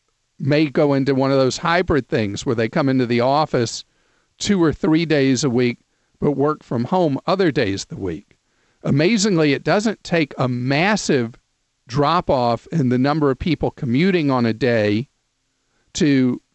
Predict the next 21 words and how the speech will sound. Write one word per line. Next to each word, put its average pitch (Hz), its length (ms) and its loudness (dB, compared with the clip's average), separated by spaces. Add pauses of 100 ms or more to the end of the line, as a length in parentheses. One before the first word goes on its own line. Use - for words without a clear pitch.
(300)
have 170 580 0 (360)
a 156 120 0
much 151 320 -2
easier 147 460 0
time 120 340 0
in 107 80 0
traffic. 131 560 -2 (520)
And 156 180 2
you 143 140 2
see 269 420 0
that 135 420 0 (280)
in 131 180 0
cities 170 580 0
where 143 220 2
there 131 560 2 (420)
are 123 340 0
larger 151 640 0
numbers 147 680 0 (600)
of 120 400 0
government 151 460 0
employees 135 800 0